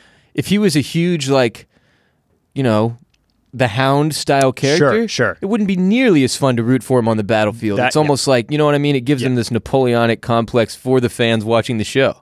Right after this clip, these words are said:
Speaker 2: Y-, yeah, that's, that's a, that's a good point. And, uh, and now, whether or not that was on purpose, I'm not sure. I don't know if he's, like, described as, as smaller in the books or, or what. But he
Speaker 1: Well, he's supposed to be a fucking kid, basically.
Speaker 2: Yeah,
Speaker 1: So
Speaker 2: that's,
Speaker 1: that's,
Speaker 2: yeah,
Speaker 1: you
Speaker 2: that's
Speaker 1: know, it
Speaker 2: true,
Speaker 1: makes
Speaker 2: too.
Speaker 1: sense.
Speaker 2: That's true,
Speaker 1: It
Speaker 2: too.
Speaker 1: works.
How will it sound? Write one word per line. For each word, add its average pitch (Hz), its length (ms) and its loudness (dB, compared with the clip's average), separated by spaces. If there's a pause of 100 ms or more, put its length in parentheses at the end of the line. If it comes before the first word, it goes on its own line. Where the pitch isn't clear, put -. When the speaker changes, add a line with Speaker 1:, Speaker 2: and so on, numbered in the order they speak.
Speaker 2:
Y-, 123 220 -6
yeah, 110 280 -2 (100)
that's, 120 220 -2
that's 131 320 -2
a, 113 280 2
that's 113 200 0
a 117 40 -2
good 104 180 -2
point. 82 240 -14 (200)
And, 110 240 -4
uh, 107 200 0
and 110 260 -4
now, 131 220 -2 (100)
whether 156 300 -2
or 143 60 -6
not 139 220 -2
that 127 120 -2
was 117 100 -4
on 110 120 -6
purpose, 147 680 0
I'm 180 80 -4
not 233 160 -2
sure. 170 220 0
I 123 80 0
don't 180 100 -4
know 175 80 -2
if - 80 -6
he's, 160 140 -2
like, 147 100 -6
described 123 540 -2
as, 107 300 -2 (380)
as 113 140 -2
smaller 113 460 0
in 107 100 -4
the 101 60 -4
books - 640 -4
or, 110 220 -8
or 107 120 -6
what. 98 320 -8
But 117 100 -6
he 123 80 -6
Speaker 1:
Well, 185 80 4
he's 165 100 2
supposed 208 200 0
to 165 40 -14
be 180 60 0
a 127 60 2
fucking 120 400 -6
kid, 110 420 0
basically. 110 400 -2
Speaker 2:
Yeah, 110 260 0
Speaker 1:
So 107 100 0
Speaker 2:
that's, 101 100 0
Speaker 1:
that's, 107 180 2
Speaker 2:
yeah, - 20 -6
Speaker 1:
you 123 220 -6
Speaker 2:
that's - 20 2
Speaker 1:
know, 107 120 2
it - 40 0
Speaker 2:
true, 123 60 0
Speaker 1:
makes 117 160 2
Speaker 2:
too. - 40 -10
Speaker 1:
sense. 90 240 -6
Speaker 2:
That's - 100 -14
true, 101 120 -12
Speaker 1:
It - 60 -14
Speaker 2:
too. 151 100 0
Speaker 1:
works. 160 440 0